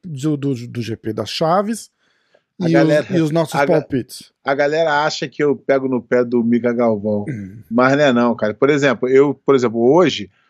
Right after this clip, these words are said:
Speaker 2: se tivesse uma categoria, é, peso médio e, e caísse a chave de um lado o Mika e do outro lado o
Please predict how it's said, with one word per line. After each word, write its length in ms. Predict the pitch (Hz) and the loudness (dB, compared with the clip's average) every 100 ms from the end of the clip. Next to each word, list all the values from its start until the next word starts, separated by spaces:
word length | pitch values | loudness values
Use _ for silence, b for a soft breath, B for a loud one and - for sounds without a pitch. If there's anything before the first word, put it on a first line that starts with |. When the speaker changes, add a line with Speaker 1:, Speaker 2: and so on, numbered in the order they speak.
| _ - | _ -8
Speaker 2:
se 80 | 113 | -6
tivesse 440 | 104 - 123 123 127 | -6 -2 0 0 -2
uma 180 | 120 120 | -2 -2
categoria, 1000 | 117 - 120 120 117 123 156 120 101 - 107 | -4 -2 -2 0 0 2 2 2 -2 -10 -10
é, 560 | 110 113 107 104 98 - | -6 -4 -4 -6 -8 -6
peso 300 | - 135 117 | 2 2 2
médio 580 | 113 113 143 180 110 104 - _ _ _ _ | 0 0 2 0 -2 -10 -14 _ _ _ _
e, 340 | 120 120 120 127 | -4 -4 -2 -6
e 40 | |
caísse 380 | - 123 123 135 | -2 -2 -2 -4
a 60 | |
chave 360 | 123 - 127 117 | -4 -2 -2 -4
de 120 | 113 | -6
um 100 | 127 | -4
lado 340 | 120 120 113 120 | -2 -2 -4 -4
o 180 | 113 110 | -4 -4
Mika 460 | 113 123 123 - | 0 0 0 0
e 80 | 117 | -2
do 140 | 110 120 | 0 0
outro 200 | 113 120 | 0 0
lado 320 | 117 113 117 | 0 0 0
o 1040 | 120 113 113 110 107 107 104 101 98 98 | -2 -2 -2 -2 -2 -4 -6 -6 -8 -12